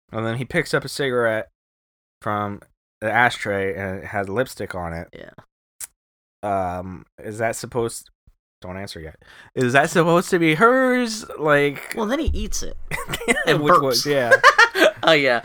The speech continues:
Speaker 1: He loves cigarettes so
Speaker 2: <laughs>
Speaker 1: much.
Speaker 2: Lit cigarettes especially.
Speaker 1: Uh,
Speaker 2: Learned that in the circus.
Speaker 1: but it's like, is that supposed to
Speaker 2: Um,
Speaker 1: be hers? We've never seen her smoke.
Speaker 2: What is the
Speaker 1: That's,
Speaker 2: weird
Speaker 1: that's a
Speaker 2: thing?
Speaker 1: weird thing. And, uh, we'll come back
Speaker 2: Yeah,
Speaker 1: to that
Speaker 2: exactly. Yeah,
Speaker 1: scene.
Speaker 2: no, this is, this is a circular thing that's going on here.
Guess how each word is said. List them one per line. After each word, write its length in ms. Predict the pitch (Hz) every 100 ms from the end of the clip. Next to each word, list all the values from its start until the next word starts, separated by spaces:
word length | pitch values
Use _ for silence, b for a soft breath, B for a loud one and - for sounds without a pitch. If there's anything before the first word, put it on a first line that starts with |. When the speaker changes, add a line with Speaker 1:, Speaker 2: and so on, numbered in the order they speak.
| - -
Speaker 1:
He 260 | 240 247
loves 500 | 226 180 190 185 180
cigarettes 600 | - 185 165 156 151 147 -
so 220 | 160 156
Speaker 2:
<laughs> 0 |
Speaker 1:
much. 260 | 147 123 120
Speaker 2:
Lit 260 | 202 - -
cigarettes 480 | 254 262 233 196 165
especially. 500 | - 180 196 - 139
Speaker 1:
Uh, 100 | 123
Speaker 2:
Learned 200 | 170 165
that 140 | 160
in 60 | 120
the 80 |
circus. 360 | 117 143 143 156
Speaker 1:
but 160 | 180 175
it's 200 | 170 185
like, 320 | 160 151 131 -
is 140 | 120
that 140 | 139 127
supposed 220 | 123 117
to 40 |
Speaker 2:
Um, 40 | 113
Speaker 1:
be 80 | 131
hers? 380 | 247 254 220 147
We've 140 | 127
never 180 | 131 123
seen 200 | 135 107
her 100 | 110
smoke. 640 | - 208 226 220 208 -
Speaker 2:
What 640 | - 698 784 784 740 679 719
is 60 |
the 60 | 679
Speaker 1:
That's, 0 |
Speaker 2:
weird 40 | 719
Speaker 1:
that's 160 | 762
a 40 | 539
Speaker 2:
thing? 100 | 381
Speaker 1:
weird 440 | 202 208 208 170
thing. 400 | 254 240 220 214 b b -
And, 180 | 185
uh, 340 | 185 - 185 185
we'll 100 | 202
come 220 | 233 302 294
back 320 | 160 110 - 508 466
Speaker 2:
Yeah, 60 |
Speaker 1:
to 80 | 466
that 60 | 466
Speaker 2:
exactly. 320 | 466 427 -
Yeah, 120 | 466
Speaker 1:
scene. 60 | 359
Speaker 2:
no, 140 | 330
this 220 | 254 -
is, 120 | 294 262
this 180 | 269 311
is 100 | 233
a 60 |
circular 440 | 226 233 214 214 202
thing 200 | 214 185
that's 160 | 127
going 180 | 131 123
on 140 | 117
here. 280 | 117 110 107